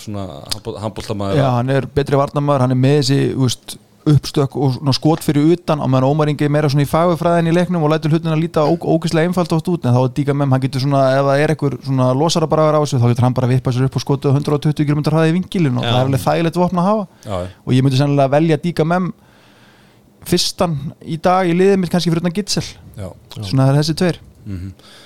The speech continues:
Speaker 1: Nákvæmlega, en svona saga leiksins eins og vorum að tala um áðan að, hérna, Frakkarnir svona náðu fljótlega þetta þriggja, fjögurra, fimm marka forystu og, og jafnvel alveg upp í, upp í sex mörk, eða ekki, svona áður en, alveg, kannski áður en í blálokin, sko.
Speaker 2: Jú.
Speaker 1: Og við svona vorum að minnka þetta niður í þrjú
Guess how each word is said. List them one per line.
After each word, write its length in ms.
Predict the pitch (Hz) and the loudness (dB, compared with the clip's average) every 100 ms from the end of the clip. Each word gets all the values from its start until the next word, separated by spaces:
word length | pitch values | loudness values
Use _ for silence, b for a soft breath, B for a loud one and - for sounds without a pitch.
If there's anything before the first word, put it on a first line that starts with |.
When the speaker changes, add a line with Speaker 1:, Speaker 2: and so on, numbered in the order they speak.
| B B | B B
Speaker 1:
Nákvæmlega, 460 | 107 110 110 113 | -10 -4 -2 -2
en 80 | 117 | -4
svona 160 | 113 123 | -2 -2
saga 220 | - 131 | 0 0
leiksins 240 | 131 123 127 | 0 0 -2
eins 120 | 120 | 0
og 40 | 127 | 0
vorum 120 | 123 | 0
að 20 | 120 | -2
tala 160 | 127 123 | -2 -2
um 80 | 120 | 0
áðan 200 | 120 113 | 0 2
að, 180 | 113 110 110 | 2 2 0
hérna, 240 | 113 113 | -2 -4
Frakkarnir 480 | 113 117 117 107 104 | -4 -4 -4 -6 -6
svona 140 | 110 | -4
náðu 320 | 107 107 117 113 | -2 -2 -2 -2
fljótlega 480 | 117 120 120 120 117 117 - 113 | -4 -4 -2 -2 0 -2 -6 -14
þetta 300 | 107 - 110 107 | -12 -6 -4 -4
þriggja, 260 | 113 107 110 | -6 -8 -4
fjögurra, 260 | 110 107 104 | -2 -2 -2
fimm 160 | 113 | -4
marka 160 | 110 104 | -4 -8
forystu 460 | - 120 113 - 120 | -6 -6 -6 -6 -4
og, 140 | 117 85 | -4 -4
og 460 | 104 80 - - | -6 -8 -12 -10
jafnvel 320 | 101 - 113 113 | -10 -8 -6 -4
alveg 280 | 113 110 117 | -4 -4 -6
upp 140 | - | -6
í, 20 | 107 | -6
upp 160 | 123 120 | -4 -4
í 40 | |
sex 260 | - 127 - 131 | -2 -2 -2 -6
mörk, 180 | 127 | -4
eða 140 | 131 131 | -4 -4
ekki, 160 | 123 123 | -4 -8
svona 240 | 104 127 120 113 - - - | -8 -6 -4 -6 -10 -16 -6
áður 240 | 117 123 | -4 -2
en, 60 | 120 | -2
alveg, 300 | 127 127 117 | -2 -2 -2
kannski 220 | 123 113 120 | -4 -2 0
áður 240 | 131 127 | 0 -2
en 80 | 127 | -4
í 40 | |
blálokin, 480 | 131 135 139 139 143 | -2 -2 -2 -2 -4
sko. 140 | - 151 127 147 | -2 -4 -2 2
Speaker 2:
Jú. 140 | 135 117 107 - | 2 2 -2 -8
Speaker 1:
Og 140 | 101 | -6
við 100 | 110 | -4
svona 160 | 120 120 | -2 -2
vorum 240 | 120 131 131 | 0 0 0
að 60 | 131 | 0
minnka 160 | 151 143 | -2 -4
þetta 100 | 143 | -2
niður 160 | 139 | -4
í 40 | 127 | -2
þrjú 160 | 143 | 0